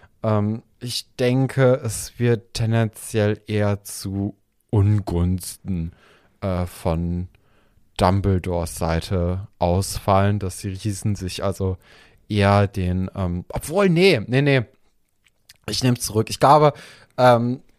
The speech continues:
w-, wir brauchen wieder so 'n, so 'n Aufheller, jetzt nach diesem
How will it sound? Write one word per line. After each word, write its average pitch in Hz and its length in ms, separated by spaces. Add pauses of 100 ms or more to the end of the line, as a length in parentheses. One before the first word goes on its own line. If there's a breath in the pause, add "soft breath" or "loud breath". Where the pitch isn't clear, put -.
(160)
w-, - 360
wir 123 120
brauchen 135 400
wieder 127 240
so 113 120
'n, 110 180
so 98 120
'n 107 100
Aufheller, 110 1300
jetzt 104 220
nach 107 140
diesem 104 440